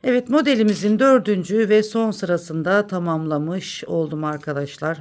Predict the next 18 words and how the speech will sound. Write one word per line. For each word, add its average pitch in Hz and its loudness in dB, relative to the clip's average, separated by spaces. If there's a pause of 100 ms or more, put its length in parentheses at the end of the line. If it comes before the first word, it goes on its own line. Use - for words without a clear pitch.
Şöyle 151 -4 (480)
gördüğünüz 151 -2
gibi 139 -8
hem 170 -4
kolay 147 -6
hem 156 -6
güzel 143 -8 (380)
hem 156 -4
de 180 -2
hızlı 170 -6
ilerleyen 151 -4
bir 170 -6
modeli 147 -6 (460)
birlikte 180 -2
iki 196 -10
modelini 160 -4
yapmış 196 -6
olduk. - -8